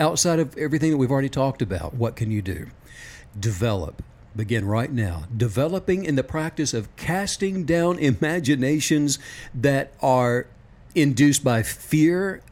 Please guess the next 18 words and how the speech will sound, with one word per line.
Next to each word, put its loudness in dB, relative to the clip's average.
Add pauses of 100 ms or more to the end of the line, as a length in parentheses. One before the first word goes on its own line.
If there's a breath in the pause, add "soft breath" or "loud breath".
uh, -4
or 0
other 4
people 2
or 0
negative 0
thoughts, -2
anything 0
negative. 0 (640 loud breath)
Develop 2
in 0
the 0
practice -2
of -2
casting -2
those 2
things 0
down. -2